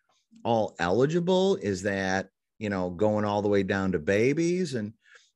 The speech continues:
you know, th-, there's, there's lies, damn lies, and statistics. And I think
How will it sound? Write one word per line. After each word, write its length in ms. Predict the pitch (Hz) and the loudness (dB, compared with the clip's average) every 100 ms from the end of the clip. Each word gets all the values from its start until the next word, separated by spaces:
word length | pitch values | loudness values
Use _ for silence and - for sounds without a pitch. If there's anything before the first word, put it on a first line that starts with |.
| _ | _
you 100 | 123 | -2
know, 240 | 123 113 101 | 0 0 -4
th-, 320 | 117 131 139 110 - | -8 -14 -16 -18 -6
there's, 280 | 110 117 110 | 2 4 4
there's 260 | 107 113 110 | 2 0 0
lies, 500 | 107 123 131 131 117 | 0 2 2 2 0
damn 360 | 110 113 117 | -2 -2 -2
lies, 360 | 104 107 107 98 | -2 -4 -4 -4
and 180 | 95 92 | -4 -4
statistics. 1080 | - 95 - - 185 - - 65 - - - _ _ _ _ _ _ _ | -6 -8 -8 -4 -4 -4 -4 -6 -6 -14 -14 _ _ _ _ _ _ _
And 400 | 113 113 113 110 - | 0 2 2 -2 -2
I 140 | 107 | -2
think 420 | 104 131 127 123 | -2 0 0 -2